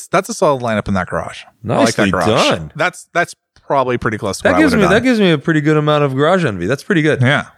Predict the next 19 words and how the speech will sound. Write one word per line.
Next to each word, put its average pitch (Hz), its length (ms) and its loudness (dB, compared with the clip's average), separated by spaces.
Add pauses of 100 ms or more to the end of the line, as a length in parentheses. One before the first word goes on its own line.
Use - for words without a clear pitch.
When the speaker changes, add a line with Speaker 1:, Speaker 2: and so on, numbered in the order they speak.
(200)
Speaker 2:
He 233 140 2
l-, 190 280 -2 (840)
pretty 233 240 0
much 214 160 2
some 196 160 -2
of 180 40 2
the 175 60 2
best 160 220 0
choices 131 260 0
in 123 60 -4
motorcycles, 101 440 -4
I 92 60 -10
think. 98 220 -18
Speaker 1:
Yeah. 101 180 -4 (760)
Speaker 2:
Nice 160 140 0
and 190 100 0
colorful. 147 540 -4 (220)
Speaker 1:
Yeah. 165 160 0 (520)
Speaker 2:
Uh, 123 640 4